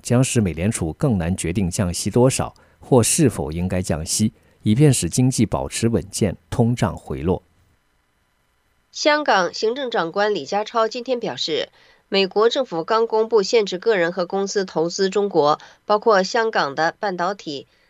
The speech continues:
Speaker 2: 量子信息技术和人工智能等领域，将会损害全球供应链。拜登政府周一表示，正在敲定限制美国对中国先进技术及可能威胁国家安全的科技领域投资相关规范，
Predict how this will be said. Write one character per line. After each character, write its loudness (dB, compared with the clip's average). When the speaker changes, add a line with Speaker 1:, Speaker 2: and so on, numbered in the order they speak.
Speaker 2:
量 -2
子 -4
信 -4
息 -10
技 -4
术 -4
和 -2
人 0
工 0
智 2
能 0
等 0
领 -4
域， -2
将 0
会 2
损 -2
害 -2
全 -2
球 -2
供 -4
应 -2
链。 0
拜 2
登 0
政 0
府 -8
周 2
一 0
表 -2
示， -6
正 -2
在 2
敲 0
定 0
限 2
制 -2
美 0
国 2
对 0
中 0
国 0
先 0
进 -2
技 2
术 -2
及 -2
可 -4
能 0
威 0
胁 -2
国 2
家 0
安 -2
全 -4
的 2
科 0
技 -4
领 -8
域 -4
投 -6
资 -2
相 0
关 2
规 2
范， -2